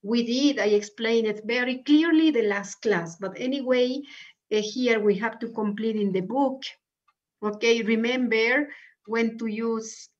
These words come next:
as, adjective as, as good as we use to compare something that is similar,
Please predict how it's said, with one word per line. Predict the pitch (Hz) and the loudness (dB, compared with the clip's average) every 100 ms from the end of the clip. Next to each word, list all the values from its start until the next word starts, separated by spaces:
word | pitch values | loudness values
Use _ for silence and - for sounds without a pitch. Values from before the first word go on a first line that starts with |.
| _ | _
as, | 220 311 370 - - - - _ _ _ _ _ - | -2 0 -4 -10 -18 -20 -20 _ _ _ _ _ 0
adjective | 220 220 220 233 262 269 269 - _ _ - | 0 0 -6 -8 -6 -8 -8 -18 _ _ 0
as, | 180 190 285 339 - - _ _ _ _ - | 2 2 0 -2 -14 -20 _ _ _ _ -2
as | 208 208 | -2 -2
good | 208 233 | -8 -2
as | 226 233 254 | 2 2 0
we | 208 220 | -6 -4
use | 220 226 - | -4 -6 -6
to | 214 | -10
compare | - 208 202 233 233 226 214 208 202 _ _ _ _ _ _ _ _ _ - - - | -6 -6 -4 -4 -2 0 -2 -4 -10 _ _ _ _ _ _ _ _ _ -20 -20 -14
something | - 247 240 247 226 | -2 -2 0 0 0
that | 226 | -2
is | 233 240 - - - _ _ _ _ _ _ _ | -4 -6 -10 -16 -20 _ _ _ _ _ _ _
similar, | - - 269 220 175 | -14 0 2 2 0